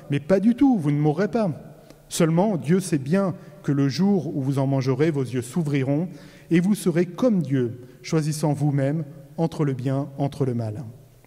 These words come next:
Cette illusion que le péché n'a pas de conséquences est donc une des plus anciennes ruses du diable pour nous faire persister sur une route qui ne mène nulle part.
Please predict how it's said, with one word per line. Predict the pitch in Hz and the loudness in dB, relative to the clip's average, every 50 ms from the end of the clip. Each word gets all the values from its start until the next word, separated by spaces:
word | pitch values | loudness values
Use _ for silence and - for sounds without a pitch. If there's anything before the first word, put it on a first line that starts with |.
| _ _ - - - - - - - - - - - | _ _ -20 -20 -20 -20 -20 -20 -20 -20 -20 -14 -8
Cette | - - 185 180 185 - | -2 0 0 0 2 2
illusion | 240 240 226 220 233 226 202 175 196 240 254 247 190 131 104 - - - - - - - - - - - | 2 4 6 6 4 4 4 4 2 2 2 2 0 -2 -6 -10 -14 -20 -20 -20 -20 -20 -20 -20 -8 -4
que | - 165 | -2 0
le | 147 147 | 0 0
péché | 147 151 175 165 165 - - 185 160 | 0 2 0 0 0 0 -2 -2 0
n'a | 147 135 | 0 0
pas | 147 151 143 | 0 0 0
de | 143 | -2
conséquences | 139 - 160 160 147 - 156 147 - 160 175 190 185 - - - - - - - - - | -2 -2 -2 -2 0 -2 -2 -2 0 0 -2 -2 -4 -8 -12 -16 -20 -20 -20 -12 -4 -2
est | 147 147 | 0 2
donc | 165 185 196 190 - 160 | 2 2 0 0 0 0
une | 165 | 2
des | 156 160 151 | 2 2 2
plus | 156 165 175 151 170 | 2 0 0 2 2
anciennes | 165 156 - - 170 160 156 | 0 0 0 0 0 0 0
ruses | 147 147 175 190 185 160 131 113 - - - - - - - - - - - | 0 2 2 0 0 -2 -4 -6 -10 -14 -16 -18 -20 -20 -20 -20 -20 -10 -6
du | 135 139 127 | -4 -2 0
diable | 127 165 175 180 147 123 107 - - - - - - - | 2 2 2 2 0 -4 -8 -12 -14 -20 -20 -20 -20 -8
pour | - 156 147 156 | -4 -2 0 2
nous | 160 | 0
faire | 156 - 170 156 143 156 | 0 0 0 -2 -2 -2
persister | - - 170 175 - - 156 - - - 170 170 165 | -2 -2 -2 -2 -4 -6 -8 -6 -4 -2 0 0 0
sur | 175 - 147 135 | -2 -4 -2 -2
une | 139 143 | -2 0
route | 135 147 156 165 - - | 0 0 -2 -2 -4 -4
qui | - 143 | -4 -2
ne | 139 | -2
mène | 139 131 131 131 | 0 0 0 -2
nulle | 131 123 117 | -2 -4 -6
part. | - - 110 147 123 - | -8 -10 -10 -12 -12 -16